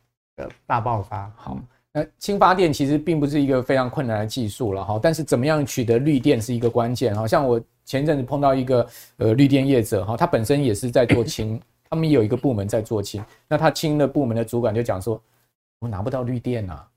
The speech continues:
Speaker 2: 我说：“你们集团不就是这个太阳能发电的大厂吗？”他说：“因为都卖给台电了，没绿电，
Speaker 1: 对。
Speaker 2: 就变成我们老板没有电给我们，我们的电都给台电。”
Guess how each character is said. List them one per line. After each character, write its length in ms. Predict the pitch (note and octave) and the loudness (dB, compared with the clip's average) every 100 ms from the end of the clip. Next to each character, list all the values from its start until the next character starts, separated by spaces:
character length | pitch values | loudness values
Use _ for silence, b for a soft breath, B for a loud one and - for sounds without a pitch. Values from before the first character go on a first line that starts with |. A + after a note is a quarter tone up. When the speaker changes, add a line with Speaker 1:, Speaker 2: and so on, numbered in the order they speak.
| _ | _
Speaker 2:
我 60 | A#2 | -4
说 100 | F3+ | -2
：“你 60 | C#3 | 0
们 100 | C#3+ | -2
集 140 | C#3 | -2
团 160 | C#3+ C3+ | -2 -2
不 80 | |
就 140 | D3 C#3 | -2 -2
是 180 | C#3 C3+ | -2 -2
这 220 | C#3+ A#2 | -2 -2
个 100 | A2+ | -2
太 140 | C#3+ | -4
阳 100 | A#2 | -4
能 140 | G#2+ A2 | -4 -2
发 180 | A2 | -2
电 140 | A2+ G#2+ | -2 -4
的 40 | |
大 220 | G#2+ G#2 | -6 -8
厂 240 | F#2+ F#2 D#2 | -8 -14 -14
吗？” 160 | D#2+ - _ _ - | -16 -16 _ _ -18
他 80 | |
说 60 | - F#3+ | -8 -4
：“因 80 | E3+ | -4
为 180 | F#3 D3+ - | -4 -8 -4
都 100 | F#3 | 2
卖 140 | F#3 | 2
给 100 | C3 | 2
台 160 | G#2 A#2 | 0 -2
电 180 | E3+ D#3 | 2 2
了， 80 | C#3+ | 2
没 180 | B2 C#3+ | 2 2
绿 200 | D#3+ F3 | 0 -2
电， 260 | - C#3+ B2 | 0 2 4
Speaker 1:
对。 300 | A#4 D3+ C#3+ | 6 6 4
Speaker 2:
就 100 | A#3+ | 4
变 220 | A#3+ - - | 6 4 2
成 640 | - - A#3+ - D4 D4 - | -14 0 0 0 -6 2 4
我 60 | |
们 100 | D4+ | 8
老 160 | B3+ - | 6 6
板 240 | C4+ - - | 2 2 2
没 160 | G3+ - | -4 -2
有 80 | B3+ | -2
电 260 | D#4+ C4 | 0 0
给 140 | G3+ G#3 | 2 4
我 140 | G3+ | 6
们， 180 | F3+ F#3 B3+ A#3+ | 4 0 -4 -2
我 60 | |
们 80 | G#3 | 4
的 100 | A3 | 6
电 140 | C4 | 6
都 100 | A3+ | 6
给 160 | A3 D#3 | 8 8
台 160 | D#3 - | 6 6
电。” 220 | G3+ | 6